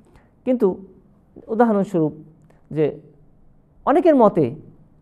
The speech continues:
চরিত্রবিজ্ঞান হচ্ছে গিয়ে এমন কিছু বিধান, আইন কানুন, মানুষ যার ভিত্তিতে তার চলার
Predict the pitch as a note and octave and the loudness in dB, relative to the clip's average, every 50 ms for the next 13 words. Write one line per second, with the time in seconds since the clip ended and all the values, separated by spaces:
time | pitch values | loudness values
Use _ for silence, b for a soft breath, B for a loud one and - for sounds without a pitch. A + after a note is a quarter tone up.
0 | _ _ - F#3 F#3+ G3+ F#3+ F#3+ F#3+ - F#3 F3 D3 D3+ D3 C#3+ D3 D#3+ D#3 C#3+ | _ _ -6 -4 -4 -4 -4 -8 -8 -6 -6 -6 -4 -6 -10 -8 -8 -8 -8 -8
1 | D3+ D3+ D3+ - - C#3+ C3+ C3+ C3+ C3 B2+ C3 C3 b b b b b b b | -8 -10 -12 -10 -12 -12 -10 -8 -8 -8 -8 -10 -12 b b b b b b b
2 | b b b b - - - - - - - G#3 G3+ A3+ B3 C4 C#4+ C#4+ C#4+ C4+ | b b b b -20 -20 -20 -20 -20 -14 -6 -4 -4 0 0 2 2 2 0 -2
3 | C4+ - B3+ - - - G#3+ F3 C#3 E3+ E3+ D3 C#3 C3 E3+ G3+ G3+ F3+ D3+ C#3 | -6 -6 -10 -10 -8 -8 -8 -6 -2 -2 -2 -2 0 0 2 2 2 2 0 -2
4 | - - - - - - - - - - - - - - - - C#3 D3 F3+ F#3 | -10 -14 -20 -20 -20 -20 -20 -20 -20 -20 -20 -20 -20 -20 -10 -6 -6 -4 -4 -4
5 | F3+ G3+ G3 F#3+ F#3+ F#3+ G3 G3 G3 G3 - - - - b b b b b b | -2 -2 -2 -2 -2 -4 -6 -8 -10 -14 -20 -20 -20 -20 b b b b b b
6 | b b b b - C#3 C#3+ E3+ G3 G3+ G3 D#3+ D3+ - D#3 D3 C#3 C#3 C3+ D3 | b b b b -8 -6 -4 -4 -2 -2 -4 -4 -6 -4 -2 -2 -2 -2 -4 -6
7 | - F#3+ G#3 G#3 - G#3+ G3 - G3 F#3+ F3+ F#3+ F#3+ - - B2 G#2+ A2 A2+ - | -6 -6 -6 -6 -8 -10 -6 -4 -4 -4 -4 -6 -10 -8 -6 -4 -4 -4 -4 -8
8 | - - - _ _ _ _ _ _ _ _ _ _ - - - _ - - - | -12 -20 -20 _ _ _ _ _ _ _ _ _ _ -20 -20 -20 _ -20 -12 -6
9 | D#3 C#3+ C#3+ E3 F3+ F#3+ | -4 -2 0 2 0 0